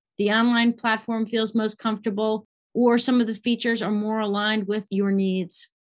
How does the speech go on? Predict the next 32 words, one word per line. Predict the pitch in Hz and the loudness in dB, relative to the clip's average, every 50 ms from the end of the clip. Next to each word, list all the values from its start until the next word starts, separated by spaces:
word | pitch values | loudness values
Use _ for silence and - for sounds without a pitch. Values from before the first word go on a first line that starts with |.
| _ _ _ _ _ _ _ _ _ _ _ - | _ _ _ _ _ _ _ _ _ _ _ -2
You | 240 233 | 0 2
should | - 247 202 | 2 2 2
definitely | 214 262 302 302 - 330 302 285 285 277 | 4 2 2 2 2 2 4 4 2 2
check | - - 262 247 247 | 2 2 0 2 2
with | 233 226 226 - | 0 -2 -2 0
friends, | 240 233 233 226 226 226 | 2 2 4 4 2 0
colleagues, | - - 233 226 220 220 220 208 208 - | -2 -2 0 0 2 2 0 -2 -2 -4
and | 196 196 202 | -4 -4 -2
family | 226 220 214 214 214 214 196 | -4 -4 -2 -2 -4 -4 -6
for | - 196 196 | -4 -4 -4
advice, | 185 185 190 233 220 190 175 190 190 - - | -4 -2 0 2 2 2 2 0 -4 -6 -6
but | - 202 | -4 -2
in | 214 233 240 | 0 2 2
the | 262 269 285 | 2 2 2
end, | 285 262 220 214 226 226 - _ _ _ _ _ | 2 0 0 0 -2 -4 -6 _ _ _ _ _
pick | - 214 208 | -8 -8 -4
the | - 277 | -4 -6
course | 277 - 208 202 196 - | -4 0 0 0 0 0
that | 226 220 - | -2 -4 0
feels | - 196 190 202 196 190 | 0 2 2 2 0 0
right | 180 175 180 175 | -2 -2 -2 -4
for | - - 185 | -4 -2 -2
you. | 175 170 170 160 - - - _ _ _ _ _ _ _ _ _ _ _ _ | 0 0 -2 -4 -4 -8 -12 _ _ _ _ _ _ _ _ _ _ _ _
You | - 202 | 0 2
need | 226 254 285 277 | 4 4 4 2
to | - 277 | 2 0
believe | 240 262 254 240 220 240 254 277 254 277 | 2 2 2 2 4 4 4 4 4 4
in | 254 | 4
your | 240 214 | 2 2
bar | 190 208 196 196 196 | 2 2 0 0 0
prep | - 202 185 - | 0 -6 -8 -6
provider, | - 190 175 180 170 160 165 165 165 170 185 | -4 -6 -2 0 0 0 0 -2 -2 -2 -4